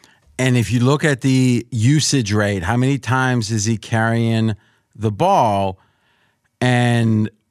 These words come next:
it's historic. Thirty plus, thirty plus, thirty plus, three straight. First time in over a decade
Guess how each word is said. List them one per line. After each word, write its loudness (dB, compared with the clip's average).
it's -2
historic. -4
Thirty 0
plus, -4
thirty -2
plus, -4
thirty 0
plus, -4
three 0
straight. -4
First -2
time 0
in 2
over 0
a -2
decade -2